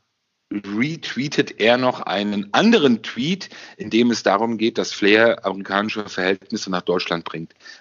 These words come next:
Also Rap-Verhältnisse. Ey, ganz ehrlich, ich, ich kann, ich, wir haben gesagt Sachlichkeit und es ist echt, echt schwer, auch bei einer gewissen Vorgeschichte. Und du weißt, warum ich Puls habe.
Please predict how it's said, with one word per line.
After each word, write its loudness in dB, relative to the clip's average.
Also 0
Rap-Verhältnisse. 0
Ey, 4
ganz 2
ehrlich, 2
ich, -6
ich -4
kann, 0
ich, -4
wir 2
haben 2
gesagt 2
Sachlichkeit 0
und -8
es -6
ist -6
echt, -2
echt -2
schwer, 4
auch 2
bei 2
einer 0
gewissen 0
Vorgeschichte. 0
Und -8
du -6
weißt, 2
warum -2
ich -6
Puls 0
habe. 2